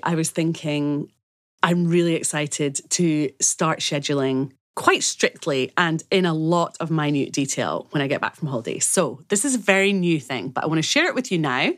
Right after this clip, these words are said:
And then in a few weeks or months' time, I will share how it's going. The first thing to say is that you can set up the schedule however you want. John's method was a Word document printed out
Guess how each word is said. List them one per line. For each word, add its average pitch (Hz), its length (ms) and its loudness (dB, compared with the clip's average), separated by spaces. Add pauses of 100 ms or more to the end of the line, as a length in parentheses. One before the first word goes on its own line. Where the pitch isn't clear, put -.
(120)
And 165 160 2
then 160 240 0
in 175 140 0
a 180 60 2
few 240 360 0
weeks 208 280 -4
or 170 80 0
months' 151 260 0
time, 147 320 0 (340)
I 170 140 2
will 170 120 2
share 147 260 -2
how 143 180 -2
it's - 160 -4
going. - 360 -4 (400)
The 190 120 4
first 349 260 2
thing 349 140 2
to 311 100 -4
say 196 220 0
is 170 100 -2
that - 140 -4
you 185 80 -2
can 214 160 0
set 202 260 0
up - 120 -4
the 170 80 0
schedule 151 340 -2
however 139 320 -2
you 135 160 0
want. - 380 -6 (500)
John's 240 720 2
method 214 580 -2
was 147 920 -2 (400)
a 160 60 4
Word 151 280 -2
document 160 600 -2
printed 147 300 -2
out 160 180 0